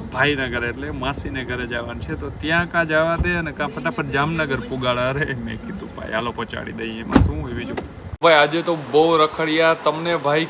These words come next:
કેવી મજા આવી આજનો વ્લોગ જોવાની? એક વખત નીચે કમેન્ટ કરી દઈએ. અને ઘરે પહોંચી ગયા છે. આજનો વ્લોગ આપણે અહીં પૂરો કરી દઈએ. તો બધે ભાઈ લાઈક અને સબસ્ક્રાઇબ કરી દેજો અને તમારા ફ્રેન્ડ સાથે શેર કરી દેજો. બધાને જય દ્વારકાધીશ, જય શ્રી રામ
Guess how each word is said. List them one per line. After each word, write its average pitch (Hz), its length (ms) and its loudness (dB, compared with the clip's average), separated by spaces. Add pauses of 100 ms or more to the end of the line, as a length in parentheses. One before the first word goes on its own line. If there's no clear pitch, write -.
કેવી 151 260 0
મજા 135 240 2
આવી 131 220 4
આજનો 123 280 0
વ્લોગ 120 240 0 (100)
જોવાની? 117 360 0
એક 117 120 -4
વખત 127 240 -6
નીચે 127 240 -4
કમેન્ટ 131 320 -4
કરી 135 180 2
દઈએ. 151 140 2
અને 147 140 -2
ઘરે 127 220 -2
પહોંચી 147 320 -4
ગયા 156 260 0
છે. 165 380 -2
આજનો 147 320 0
વ્લોગ 139 240 -2
આપણે 123 200 0
અહીં 113 180 -4
પૂરો 143 160 4
કરી 151 260 -4
દઈએ. 175 280 2
તો 170 160 0
બધે 143 260 0
ભાઈ 143 160 4
લાઈક 135 320 2
અને 143 140 -4
સબસ્ક્રાઇબ 120 540 0
કરી 123 140 -2
દેજો 135 280 -2
અને 139 140 -6
તમારા 120 320 0
ફ્રેન્ડ 127 280 -6
સાથે 120 280 -6
શેર 117 280 -4
કરી 107 240 -4
દેજો. 101 320 -6
બધાને 131 300 -2
જય 135 180 -2
દ્વારકાધીશ, 147 800 0 (100)
જય 123 140 -4
શ્રી 135 280 -6
રામ 143 260 4